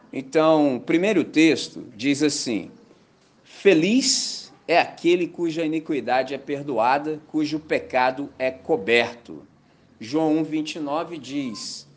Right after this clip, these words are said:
"No dia seguinte, João viu a Jesus, que vinha a ele, e disse: 'Eis aí o Cordeiro de Deus, que tira o pecado do mundo.'"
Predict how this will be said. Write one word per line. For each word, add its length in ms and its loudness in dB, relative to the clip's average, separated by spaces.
"No 140 0
dia 200 2
seguinte, 840 -2
João 420 4
viu 240 4
a 60 4
Jesus, 720 -4
que 120 -6
vinha 480 -6
a 140 -2
ele, 500 0
e 120 -2
disse: 520 -6
'Eis 300 8
aí 180 8
o 60 6
Cordeiro 640 2
de 160 -6
Deus, 520 0
que 160 -8
tira 400 -2
o 60 -2
pecado 600 -2
do 100 -8
mundo.'" 540 -6